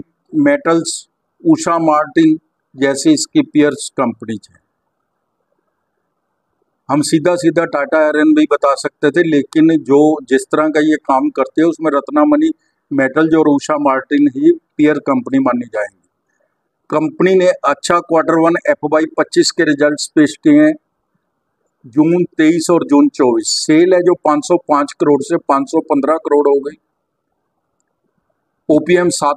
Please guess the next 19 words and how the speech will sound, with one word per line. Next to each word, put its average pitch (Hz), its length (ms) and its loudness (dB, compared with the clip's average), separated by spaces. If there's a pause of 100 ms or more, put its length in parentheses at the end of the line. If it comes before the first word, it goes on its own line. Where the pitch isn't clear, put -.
(120)
परसेंट 151 340 0
से 170 140 -2
आठ 131 140 -2 (140)
परसेंट 147 400 -2
हो 143 140 2
गया। 151 160 2 (480)
नेट 147 260 2
प्रॉफिट 156 440 0
पच्चीस 160 320 0
करोड़ 135 300 -2
से 170 140 0
इकतीस 175 500 -2
करोड़ 131 320 0
हो 107 160 -6
गया। 95 220 -10 (760)
तो 165 100 2
दोस्तों, 143 520 0
gradual 135 500 2
growth 156 300 2